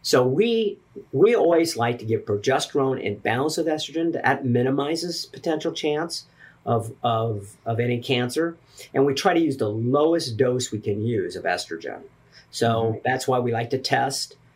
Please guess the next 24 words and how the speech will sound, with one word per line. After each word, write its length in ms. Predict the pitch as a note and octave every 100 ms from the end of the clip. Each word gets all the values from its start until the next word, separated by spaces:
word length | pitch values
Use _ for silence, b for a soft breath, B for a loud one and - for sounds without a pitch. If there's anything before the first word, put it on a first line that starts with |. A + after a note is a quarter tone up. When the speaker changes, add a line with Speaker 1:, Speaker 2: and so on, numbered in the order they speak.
| b -
Speaker 1:
and 500 | G#2+ G#2+ G#2+ G#2+ G2+
we 120 | G#2+
like 240 | G#2+ A#2+
to 60 | B2
go, 400 | A#2+ B2 B2+ B2 -
we 60 |
start 400 | A2 - C3 -
low 340 | D3 D3+ D#3+ D#3
and 100 | F#2+
we 80 | F#2+
go 200 | A2 C3+
slow, 480 | - A2 F#2 B1 - _ _
you 100 | A2+
know, 260 | F2+ E2+ F2+
and 300 | F#2+ F#2 F2+
we 120 | G#2+
don't 300 | G#2 A#2 -
want 180 | A#2+ A#2
to 60 | A2+
throw 160 | B2+
somebody 560 | A2+ G#2 G#2 G#2 G2+ G2+ B B B _ _
into 280 | C3+ A#2 A#2
a 60 |
problem. 420 | A2 A2 E2 -